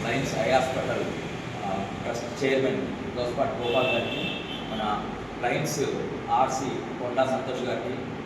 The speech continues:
సెక్రటరీ గుండా లక్ష్మయ్య గారికి, లయన్స్ మిత్రులకు, ఈ సమావేశానికి విచ్చేసిన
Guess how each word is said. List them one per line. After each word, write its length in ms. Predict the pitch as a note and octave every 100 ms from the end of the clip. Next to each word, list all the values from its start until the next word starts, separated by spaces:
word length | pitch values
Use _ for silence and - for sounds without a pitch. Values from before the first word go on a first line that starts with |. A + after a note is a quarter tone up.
| - - - -
సెక్రటరీ 500 | - - D3+ D3 C#3 - - - - - -
గుండా 160 | B2+ C3
లక్ష్మయ్య 400 | C#3+ F3 - C3
గారికి, 360 | A#2+ A2+ A#2 - - - - -
లయన్స్ 320 | A#2+ D3+ -
మిత్రులకు, 540 | B2+ - - - - - - - - - - - - C#3+
ఈ 40 |
సమావేశానికి 600 | C#3 C3+ D3 D3 C#3+ C#3
విచ్చేసిన 840 | B2+ A#2 C3+ B2+ - C3 - -